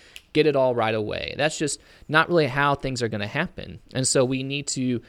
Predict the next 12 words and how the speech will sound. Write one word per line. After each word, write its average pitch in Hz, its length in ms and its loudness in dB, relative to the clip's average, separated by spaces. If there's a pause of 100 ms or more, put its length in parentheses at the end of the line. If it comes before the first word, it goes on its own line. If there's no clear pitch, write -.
(140)
challenge 185 420 2
ourselves. - 560 -4
That 143 160 2
challenge, 220 320 -2
though, 131 80 0
will 127 80 2
be 127 80 -2
helpful 131 300 -2
for 127 160 -4
us 123 180 0
to - 180 -8
grow 120 560 -2